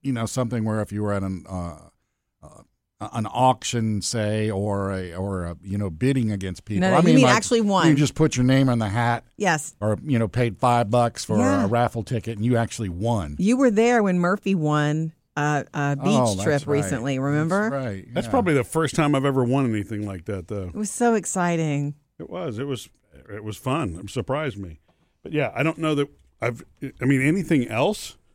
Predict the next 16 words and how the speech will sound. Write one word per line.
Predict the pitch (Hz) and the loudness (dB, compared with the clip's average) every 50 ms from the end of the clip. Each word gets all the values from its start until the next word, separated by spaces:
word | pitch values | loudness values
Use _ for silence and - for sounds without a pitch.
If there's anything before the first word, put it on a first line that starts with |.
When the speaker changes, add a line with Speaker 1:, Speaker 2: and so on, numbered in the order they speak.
| _ _ _ _ _ _ _ _ _ _ _ _ _ - _ | _ _ _ _ _ _ _ _ _ _ _ _ _ -10 _
Speaker 3:
Maybe | - 127 147 160 160 | -2 0 0 0 0
little | 151 156 156 151 139 | 0 0 0 0 0
things | - 156 151 156 147 123 117 | 0 0 0 2 0 0 -2
in | 123 | -4
school | 117 - - - 135 127 123 139 156 170 170 | -6 -6 -10 -6 -4 -4 -4 -2 -4 -4 -4
or | 165 147 | -4 -6
something | 139 - 165 165 165 165 | -4 -4 -4 -4 -2 -2
like | 160 160 165 - | -2 -2 0 0
Speaker 2:
I | 240 | 2
Speaker 3:
that. | 254 247 - 165 160 147 | 2 2 2 2 2 2
Speaker 2:
have. | - | 2
Speaker 3:
I, | 143 147 143 | 2 2 2
you | 135 135 | 0 0
know? | 139 143 151 151 131 - | 0 0 -2 -2 -4 -4
Speaker 2:
I | 165 160 | -4 -2
have. | 151 147 151 160 | -2 -2 -4 -6